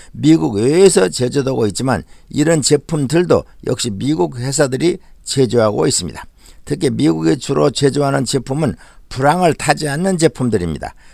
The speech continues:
그런 제품은 소프트웨어, 제트 항공기, 의료기구, 제약, 화학 제품 및 식품입니다. 이런 중요 제품의 본산지가 미국이기 때문에 미국의 차세기는 과거의 어느 때보다도 더욱 번성하는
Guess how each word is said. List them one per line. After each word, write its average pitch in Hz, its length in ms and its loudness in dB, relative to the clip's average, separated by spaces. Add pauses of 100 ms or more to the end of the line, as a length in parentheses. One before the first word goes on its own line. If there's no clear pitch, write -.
(140)
그런 139 300 0
제품은 127 440 -2
소프트웨어, 156 760 0 (240)
제트 131 320 -4
항공기, 127 680 0 (260)
의료기구, 143 840 0 (260)
제약, 131 400 -2 (140)
화학 131 500 -2
제품 127 520 -4
및 180 220 2 (100)
식품입니다. 120 760 -4 (460)
이런 143 320 0
중요 185 420 -2
제품의 165 460 -2
본산지가 131 760 0
미국이기 131 580 -4
때문에 147 420 0 (300)
미국의 135 480 0
차세기는 139 640 -4 (240)
과거의 127 480 0 (120)
어느 165 220 0
때보다도 95 640 -2 (280)
더욱 143 340 2
번성하는 147 640 -4